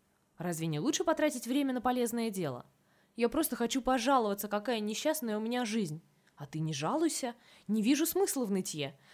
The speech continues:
Нытьём ничего не исправить. Надо не жаловаться, а искать решение». «Ах,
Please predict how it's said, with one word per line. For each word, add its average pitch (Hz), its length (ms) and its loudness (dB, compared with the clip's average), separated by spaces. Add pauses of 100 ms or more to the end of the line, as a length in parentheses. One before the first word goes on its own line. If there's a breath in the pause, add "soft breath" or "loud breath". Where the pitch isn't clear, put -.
Нытьём 226 560 4
ничего 254 320 2
не 311 160 2
исправить. 208 560 -2 (400 soft breath)
Надо 185 240 0
не 180 160 0
жаловаться, 175 640 2
а 151 80 -2
искать 208 360 0
решение». 262 640 -2 (680)
«Ах, 180 340 -6